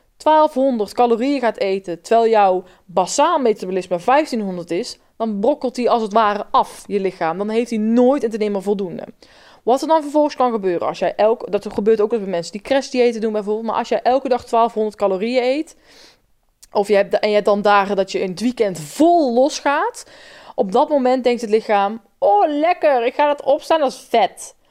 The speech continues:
Want wie weet dat, eh, Pietje morgen weer, eh,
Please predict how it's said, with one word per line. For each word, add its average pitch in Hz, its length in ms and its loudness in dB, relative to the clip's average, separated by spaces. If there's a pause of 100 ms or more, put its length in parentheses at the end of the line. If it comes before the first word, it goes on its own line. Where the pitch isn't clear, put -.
Want 214 260 0
wie 269 160 0
weet 285 500 2
dat, 214 340 2
eh, 185 380 2 (140)
Pietje 285 500 0 (280)
morgen 254 440 2
weer, 240 320 2
eh, 214 440 6